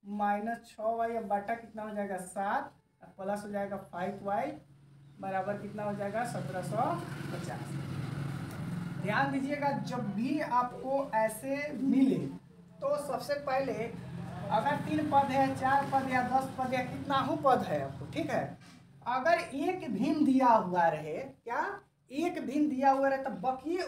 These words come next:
उस भिन्न में हम गुना नहीं करके जितने भी आपको बिना भिन्न वाला दिखाई देंगे वो सब में हम लोग क्या करते हैं, गुना कर लेते हैं, ठीक है। क्या करते हैं, गुना करते हैं। तो सबसे पहले हम लोग इसमें गुना कर लेते हैं।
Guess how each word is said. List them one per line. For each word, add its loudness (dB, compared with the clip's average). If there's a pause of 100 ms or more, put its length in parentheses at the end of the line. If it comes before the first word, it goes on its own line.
(140)
उस -4
भिन्न 0
में 4
हम -2
गुना 0
नहीं 0
करके -2 (380)
जितने -2
भी -2
आपको 0
बिना 0
भिन्न -4
वाला 4
दिखाई -6
देंगे -6
वो -4
सब -6
में -4
हम -6
लोग -10
क्या -4
करते -4
हैं, -10 (100)
गुना -4
कर -8
लेते -10
हैं, -12
ठीक -8
है। 2
क्या -10
करते -4
हैं, -2 (380)
गुना 0
करते -2
हैं। -4
तो -6
सबसे -4
पहले 0
हम -2
लोग -2
इसमें -6
गुना -2
कर 0
लेते -8
हैं। -12